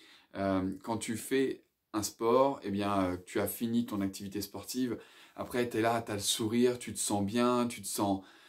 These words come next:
léger, il y a un truc particulier, tu te sens bien ancré dans ton corps, bien, tu te sens bien, quoi, et t'as envie de sourire et, et, et c'est super. En fait, c'est tout simplement parce que, bah,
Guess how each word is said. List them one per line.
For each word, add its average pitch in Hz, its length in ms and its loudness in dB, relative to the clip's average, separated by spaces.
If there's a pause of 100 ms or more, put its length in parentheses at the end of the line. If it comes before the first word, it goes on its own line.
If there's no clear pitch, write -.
(280)
léger, 123 520 6
il 123 80 4
y 113 60 6
a 104 60 6
un 107 80 6
truc 135 400 0
particulier, 123 640 0
tu 113 140 -8
te 98 80 -6
sens 104 180 0
bien 120 220 2
ancré 117 340 2
dans 110 140 2
ton 98 220 -2
corps, 120 420 4
bien, 104 460 2 (400)
tu - 120 -12
te - 60 -10
sens 104 240 2
bien, 110 260 0
quoi, 92 200 -2
et 92 80 0
t'as 104 80 -6
envie 107 240 -4
de 110 80 -14
sourire 127 580 4
et, 101 180 6
et, 90 760 2
et 95 60 -8
c'est 117 220 -2
super. 98 580 -2 (500)
En 104 100 -8
fait, - 200 0
c'est 110 100 -4
tout 98 100 -8
simplement 101 380 -2
parce 101 220 -8
que, - 100 -4
bah, 87 380 0